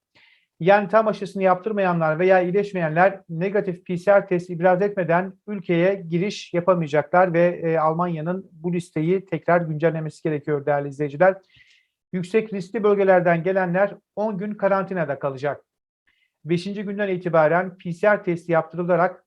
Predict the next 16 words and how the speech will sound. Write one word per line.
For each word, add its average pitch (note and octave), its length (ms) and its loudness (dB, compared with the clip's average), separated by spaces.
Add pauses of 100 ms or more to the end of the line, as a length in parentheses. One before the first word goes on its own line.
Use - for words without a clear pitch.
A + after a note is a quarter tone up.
karantinadan F#3 760 0 (180)
kurtulabilecek. E3 840 -2 (560)
Almanya'da E3+ 560 0
özellikle F3+ 640 0
enfeksiyon F3+ 760 -4
riskinin E3+ 340 -4
yüksek E3+ 420 -4
olduğu E3 220 -2
ülkeler D#3+ 520 0
ve C3 220 -4
bölgeler E3 520 2 (180)
yüksek G3+ 440 -6
riskli F3 220 -2
alanlar F#3 340 2
olarak D#3 400 -2
sınıflandırılıyor. C#3 840 -4